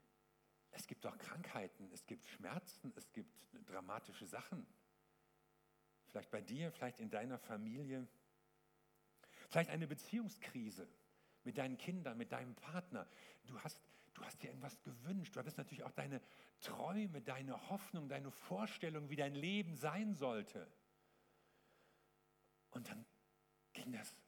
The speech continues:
alles in die Binsen. Und dann lief das alles ganz anders, als du es dir gewünscht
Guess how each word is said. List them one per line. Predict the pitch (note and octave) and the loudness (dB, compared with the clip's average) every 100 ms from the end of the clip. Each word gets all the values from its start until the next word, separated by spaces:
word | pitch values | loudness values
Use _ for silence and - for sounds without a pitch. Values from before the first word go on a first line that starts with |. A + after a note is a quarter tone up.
| - - - | -20 -10 -6
alles | - B2 - - - | -4 -6 -10 -14 -6
in | - | -4
die | B2+ | -2
Binsen. | - F3+ G#3 - - - - - - - - - - - _ _ _ _ _ - - - | 4 8 8 6 0 -8 -14 -20 -20 -20 -20 -20 -20 -20 _ _ _ _ _ -20 -20 -12
Und | - C3+ | 0 4
dann | C3 | 6
lief | E3 - | 6 4
das | D#3 - | 2 4
alles | F#3 F#3 | 4 4
ganz | - D#3+ - | 4 4 4
anders, | - G3+ F3+ A#2+ G#2+ | 6 8 8 6 2
als | C3+ - | 0 0
du | D3+ | 0
es | D#3+ | 0
dir | - D3 | 2 2
gewünscht | C3+ B2 G#3 G#3 | 4 8 8 8